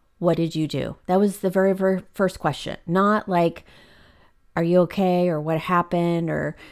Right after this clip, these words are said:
you know, "Can you tell me what happened with the car to understand what went," no, what did you do? Um,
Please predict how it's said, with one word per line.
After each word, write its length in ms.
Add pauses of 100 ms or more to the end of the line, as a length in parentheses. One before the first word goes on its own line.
(160)
you 100
know, 160
"Can 180
you 80
tell 220
me 100
what 160
happened 340
with 120
the 80
car 440
to 120
understand 560
what 140
went," 280
no, 120 (140)
what 260
did 200
you 120
do? 240 (1040)
Um, 540